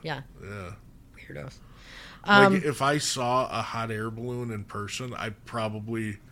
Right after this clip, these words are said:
Speaker 2: like, no joke, I would probably pass out.
Speaker 1: Really?
Speaker 2: Yeah.
Speaker 1: A hot air balloon, too? Those don't pop, though.
Speaker 2: Oh, I, babe, the bigger the balloon is, the more, like, I really get bad.
Speaker 1: Huh. Huh.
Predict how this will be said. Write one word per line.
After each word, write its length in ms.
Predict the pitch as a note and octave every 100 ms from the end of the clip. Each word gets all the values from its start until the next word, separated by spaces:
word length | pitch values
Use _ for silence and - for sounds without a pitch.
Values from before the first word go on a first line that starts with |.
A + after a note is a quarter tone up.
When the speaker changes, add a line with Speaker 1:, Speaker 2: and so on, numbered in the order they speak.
| - - - -
Speaker 2:
like, 200 | B2 A#2+
no 200 | C3+ C3
joke, 320 | A2 A2+ A#2+
I 60 | A2
would 200 | G2+ F#2+
probably 320 | - G#2 F#2+
pass 380 | F#2+ F#2+ F#2+ -
out. 280 | E2 C#2+ F2+
Speaker 1:
Really? 400 | D3 D#3 C3+ D4 A4+ A#4
Speaker 2:
Yeah. 100 | F#3+
Speaker 1:
A 40 | A3
hot 240 | G3 D#4+
air 120 | C#4 D#4
balloon, 280 | F#4+ F#4
too? 140 | - E4+
Those 200 | E4+ E4+
don't 160 | F#4
pop, 360 | - G#4+ A#4+ A#4+
though. 340 | - G#2 G#2 A#2+
Speaker 2:
Oh, 300 | G2+ G2+ G2+
I, 240 | G2 G2+ F#2+ - - G#2+
babe, 280 | A#2 A2
the 80 | G#2+
bigger 560 | G2 A#2 A#2+ B2+ C3 B2+
the 180 | A2+ A#2+
balloon 420 | G#2 G#2 G#2 G#2+
is, 340 | A#2 A#2+ -
the 100 | G#2
more, 680 | G2+ G2+ G2+ G#2+ G#2+ G#2+ G#2 G2+
like, 400 | F#2 F#2 - - - -
I 120 | G2
really 420 | G#2+ G2 G2+ G#2 F#2+
get 360 | F2+ F#2 F#2+ - - - - - -
bad. 460 | F#2 F#2+ G2 F2 F#2+ - - - - - - - - - -
Speaker 1:
Huh. 80 | B2+ - - - - - - - - - -
Huh. 100 | -